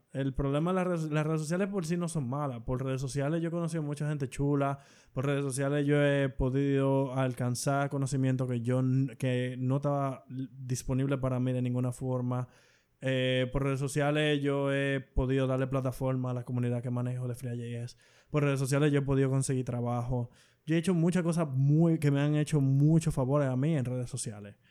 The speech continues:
Eh, no es que son malas, pero definitivamente construir una relación saludable con las redes sociales es sumamente importante.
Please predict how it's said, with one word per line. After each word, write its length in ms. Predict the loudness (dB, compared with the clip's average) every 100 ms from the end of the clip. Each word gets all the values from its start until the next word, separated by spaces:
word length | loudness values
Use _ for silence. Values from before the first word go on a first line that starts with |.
| _ _ _ -6
Eh, 1000 | -2 0 2 2 4 4 2 0 -6 -14 _ _ _ _ _ _ _ _ _ _ _ _ _ _ -2
no 280 | 2 4
es 140 | 4 2
que 100 | 2
son 220 | 4 4
malas, 420 | 4 2 -2 -8 0
pero 340 | 4 6 6 4
definitivamente 720 | 2 0 2 2 2 0 0
construir 300 | 0 0 0
una 140 | 0
relación 400 | 0 -2 0 -2 0
saludable 520 | -2 0 0 0 0
con 120 | -2
las 120 | -4
redes 160 | -4 -6
sociales 460 | -6 -8 -6 -8 -8
es 180 | -10
sumamente 440 | -4 -2 0 -2 -2
importante. 640 | -2 -4 -2 -4 -4 -10